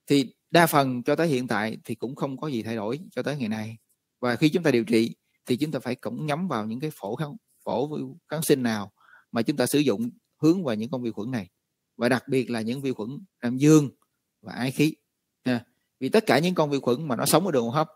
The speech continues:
thì đều là ram dương và ái khí, không có con, con nào khác hết. Có một số bác sĩ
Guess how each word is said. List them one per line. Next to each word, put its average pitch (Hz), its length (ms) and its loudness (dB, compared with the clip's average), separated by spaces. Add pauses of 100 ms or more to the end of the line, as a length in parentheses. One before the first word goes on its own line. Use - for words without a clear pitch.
thì 120 100 -6
đều 117 180 -4
là 110 140 -6 (340)
ram 123 180 0
dương 123 260 2
và 104 120 -6
ái 120 160 -4
khí, 147 240 -2 (280)
không 131 220 -8
có 143 200 -2
con, 117 280 -12
con 127 180 -4
nào 104 120 -6
khác 139 200 -6
hết. 147 180 -6 (640)
Có 160 80 4
một 135 160 -2
số 170 300 0 (280)
bác 156 140 -2
sĩ 143 220 2